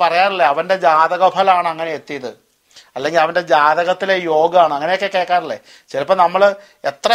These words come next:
കുചേലനായി ജനിച്ചാലും ചിലപ്പോൾ മരിക്കുമ്പോൾ കുബേരനാവും, എത്ര കുബേരനായി ജനിച്ചാലും ചിലപ്പോൾ ഒന്നുമില്ലാത്തവനാവും. ഇതൊക്കെ ആ ജാതകഫലമാണ്. ജാതകഫലം നല്ലതാണെങ്കിൽ മാത്രമേ പ്രാർത്ഥനയിലൂടെ സക്സസ് ആകാൻ പറ്റൂ. ജാതകഫലം നല്ലതാണേ പ്രാർത്ഥനയും വേണം സക്സസ് ആവാൻ. ജാതകഫലം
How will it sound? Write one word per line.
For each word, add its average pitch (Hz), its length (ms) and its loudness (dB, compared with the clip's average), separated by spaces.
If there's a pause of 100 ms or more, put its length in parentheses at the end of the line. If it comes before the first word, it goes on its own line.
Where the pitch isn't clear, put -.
കുചേലനായി 208 680 0 (100)
ജനിച്ചാലും 190 480 -2
ചിലപ്പോൾ 175 300 -4
മരിക്കുമ്പോൾ 165 480 -6
കുബേരനാവും, 147 520 -2 (340)
എത്ര 190 160 0 (120)
കുബേരനായി 190 560 2
ജനിച്ചാലും 175 460 -4
ചിലപ്പോൾ 165 260 -4
ഒന്നുമില്ലാത്തവനാവും. 147 560 -6 (120)
ഇതൊക്കെ 156 440 -2
ആ - 20 0 (140)
ജാതകഫലമാണ്. 151 680 0 (760)
ജാതകഫലം 196 640 4 (200)
നല്ലതാണെങ്കിൽ 196 680 2 (140)
മാത്രമേ 170 280 0 (160)
പ്രാർത്ഥനയിലൂടെ 160 560 -2 (120)
സക്സസ് 143 380 -6
ആകാൻ 127 160 -4
പറ്റൂ. 110 200 -14 (460)
ജാതകഫലം 170 680 2
നല്ലതാണേ 190 440 2 (100)
പ്രാർത്ഥനയും 175 520 0
വേണം 135 280 -6
സക്സസ് 127 360 -10
ആവാൻ. 104 140 -12 (480)
ജാതകഫലം 170 580 2